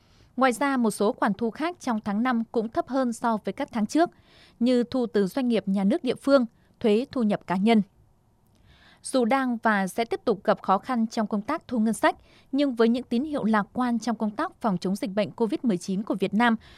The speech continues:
cũng như sự phục hồi của một số ngành nghề, lĩnh vực, ngành thuế tỉnh vẫn quyết tâm đặt mục tiêu hoàn thành xuất sắc nhiệm vụ thu ngân sách cả năm,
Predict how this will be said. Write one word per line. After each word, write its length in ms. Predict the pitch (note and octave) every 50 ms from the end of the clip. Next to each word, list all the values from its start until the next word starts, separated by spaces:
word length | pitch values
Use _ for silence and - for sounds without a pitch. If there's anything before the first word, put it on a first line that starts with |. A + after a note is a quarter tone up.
| - - -
cũng 180 | - C#4+ C#4+ C#4+
như 140 | D4 D4
sự 240 | C#4 - - C#4 - -
phục 160 | - A3 F#3
hồi 240 | - A3+ G3+ F#3+ F#3
của 120 | - -
một 120 | F#3 F3+ F3+
số 200 | F3 - G3 G3
ngành 320 | B3 C#4+ C4+ B3 G#3 F#3
nghề, 120 | F#3+ G3 F#3
lĩnh 200 | F#3 G3 G#3 -
vực, 200 | - B3+ G3 - _ _ _ _ _ _ _ _ _ -
ngành 160 | C4 B3+ A3+
thuế 120 | - B3+
tỉnh 280 | C#4 - E4+ B3+ G3+ F3 -
vẫn 140 | - G#3+ A3+
quyết 180 | - - F4+ - -
tâm 240 | C4 B3 A#3 A3+
đặt 160 | G#3+ A3+ G3+ G3+
mục 240 | A3 G#3 G3 -
tiêu 200 | - C4+ C4 B3
hoàn 220 | A3+ G#3+ A3+ G3+ F#3
thành 200 | - A3 F#3+ F3+
xuất 200 | - - E4+ -
sắc 200 | - F#4 F4+ -
nhiệm 140 | A#3+ G#3 F3+
vụ 260 | - - A3 G3 - -
thu 100 | - C4
ngân 140 | G#3+ A3+ G#3+
sách 200 | - - - B3 -
cả 120 | - A#3+ G#3+
năm, 260 | E3 F3+ A3+ A3+ A3+